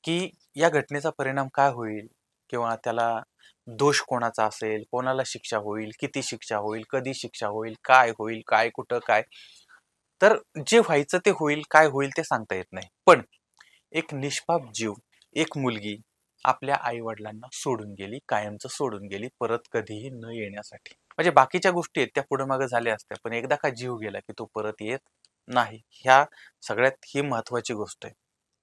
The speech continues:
दुसरी गोष्ट, आजकाल लग्न करताना म्हणजे आता, अ, आपण सगळेच जण ह्या गोष्टी पाहतो की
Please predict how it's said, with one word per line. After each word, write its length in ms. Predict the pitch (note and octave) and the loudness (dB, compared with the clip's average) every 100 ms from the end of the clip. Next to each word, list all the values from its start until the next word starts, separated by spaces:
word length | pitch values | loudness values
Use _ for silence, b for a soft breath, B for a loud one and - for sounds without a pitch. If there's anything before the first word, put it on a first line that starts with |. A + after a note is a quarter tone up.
| _ _ _ - | _ _ _ -8
दुसरी 300 | C#3 D3 G#3 | -6 0 0
गोष्ट, 320 | F3 - - D3 - _ B B B B - | 2 0 -2 -6 -6 _ B B B B 0
आजकाल 380 | D3+ - - G3 | 0 2 2 4
लग्न 300 | D3+ C#3+ E3 | 4 4 2
करताना 460 | C#3+ A2 G#2 G2+ A2 _ B2 | -2 -4 -8 -10 -12 _ -10
म्हणजे 180 | A2 | -6
आता, 240 | A#2 B2+ A#2+ - _ _ | -4 -2 -2 -4 _ _
अ, 240 | G#2+ A2 A2 - _ _ _ _ - | -16 -14 -16 -20 _ _ _ _ -12
आपण 260 | - D3 C3+ - | -8 -8 -8 -8
सगळेच 280 | C3 C3 D3+ | -4 2 2
जण 160 | D3 C#3+ | 2 0
ह्या 120 | C3 | 0
गोष्टी 300 | B2 - B2+ | -4 -6 -10
पाहतो 400 | - A2+ - G#2+ _ _ B B _ | -10 -12 -10 -12 _ _ B B _
की 240 | C#3+ D#3 | -4 -4